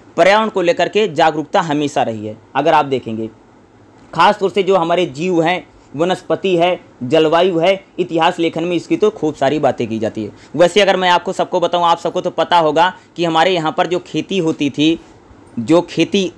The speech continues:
अगर आप एग्रीकल्चर सेक्टर देखेंगे तो हम लोग क्या मौसम को देख करके ही खेती करते थे, पर्यावरण को देख करके ही खेती की जाती थी।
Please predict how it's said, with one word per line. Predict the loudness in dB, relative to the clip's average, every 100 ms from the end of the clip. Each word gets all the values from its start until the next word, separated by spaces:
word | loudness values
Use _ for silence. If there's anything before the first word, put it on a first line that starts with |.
| -2 2
अगर | 4
आप | 4 2
एग्रीकल्चर | -2 -2 -2 -4 -4 -4
सेक्टर | -4 -4 -4
देखेंगे | -2 -4 -4
तो | -2
हम | -2 0
लोग | 0 -2 2
क्या | 2 2 -2 -10 -2
मौसम | -2 0 -2
को | -2 -2
देख | -2 0
करके | 2 2
ही | 2
खेती | 0 -2
करते | -2 -2 -2 -6
थे, | -6 -12 -20 -2
पर्यावरण | 2 2
को | 0 -2
देख | 0 -2
करके | 0 0
ही |
खेती | -2 -6 -4
की | -2
जाती | -2 -2 -6
थी। | -8